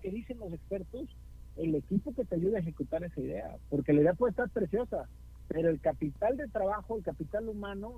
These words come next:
yo he platicado con, ya perdí la cuenta cuántos emprendedores de todos los niveles, ¿eh? Chiquitos, medianos, micros,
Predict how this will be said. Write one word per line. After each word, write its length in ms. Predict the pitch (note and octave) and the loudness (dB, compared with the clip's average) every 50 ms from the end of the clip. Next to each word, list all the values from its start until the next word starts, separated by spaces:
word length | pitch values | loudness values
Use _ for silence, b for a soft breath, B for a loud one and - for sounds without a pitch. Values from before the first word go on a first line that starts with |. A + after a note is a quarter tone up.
| G#3 F3 | -2 2
yo 80 | F#3 G#3+ | 2 2
he 40 | A3+ | 2
platicado 540 | - A#3 A#3 F3+ G3 F#3+ - A3+ A3 A#3 A3 | 2 -2 -2 -2 -2 0 2 4 4 4 2
con, 360 | - - G#3 G3+ G3 F3+ E3+ | 0 0 0 0 0 -2 0
ya 100 | F3 G3+ G3+ | 2 2 2
perdí 260 | - A3 G#3 G#3+ A3+ | 2 -2 -6 -4 -2
la 120 | G#3+ G#3+ | -4 -4
cuenta 280 | - - A3 - - G3+ - | -2 -4 -6 -6 -6 -8 -4
cuántos 360 | - G#3 G#3+ A3 - G#3 - - | -4 -4 -4 -4 -8 -12 -10 -12
emprendedores 600 | E3+ - - E3+ E3 D#3+ E3 E3+ F#3+ G3+ G3+ F#3 | -10 -8 -6 -4 -2 0 2 2 2 2 2 2
de 100 | E3+ D#3+ - - | 0 0 0 2
todos 220 | - A3 A#3 A#3+ A3+ | 4 4 4 4 4
los 100 | G#3 F#3+ | 2 0
niveles, 400 | - E3+ E3+ F3+ E3 - - - - - | 0 2 2 2 2 2 -2 -10 -12 -14
¿eh? 80 | F#3+ - - - - - - - - - | -14 -14 -16 -16 -16 -16 -16 -14 -4 4
Chiquitos, 640 | - D#3+ D3+ C#3+ - - A3 A3 - - A#3 G#3+ | 6 6 6 6 6 4 4 6 6 6 6 6
medianos, 680 | G3+ F3+ E3 D#3+ F3+ G3 G#3 A3 A3 G#3+ G#3+ G3+ F3+ D#3 | 6 6 6 8 8 6 6 6 2 2 2 0 0 0
micros, 760 | D#3 D3+ E3 G3 A3 - - - G3+ G#3 G#3 G3 - - | 2 2 2 2 2 2 2 4 4 6 6 4 4 0